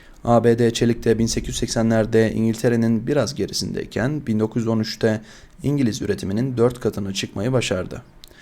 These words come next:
Sayım sonuçlarına göre değerce Amerikan üretimi bin sekiz yüz altmış ve bin dokuz yüz on arasında on katına yükseldi. Aynı dönemde toplam ihracat değeri beş katına çıktı,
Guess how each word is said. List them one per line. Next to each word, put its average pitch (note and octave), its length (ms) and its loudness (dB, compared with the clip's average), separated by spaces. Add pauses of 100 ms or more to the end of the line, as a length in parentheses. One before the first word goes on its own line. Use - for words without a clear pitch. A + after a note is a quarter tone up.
(260)
Sayım A2 300 2
sonuçlarına G#2 460 -2
göre G2+ 320 4 (180)
değerce A#2+ 520 0
Amerikan G#2 480 -2
üretimi G2 480 -2
bin F#2+ 80 -2
sekiz G2 260 -6
yüz - 120 -6
altmış G2+ 360 -4
ve G2+ 180 0 (320)
bin G#2+ 120 -2
dokuz A2 240 -2
yüz A2+ 80 -2
on C3 180 0
arasında - 600 -4
on D3 180 -2
katına F#2+ 300 -4
yükseldi. - 460 -6 (960)
Aynı A2+ 280 2
dönemde G2+ 320 2
toplam G#2 360 -2
ihracat G#2+ 540 -2
değeri - 260 -4
beş G#2+ 160 0
katına F#2 320 -6
çıktı, - 440 -6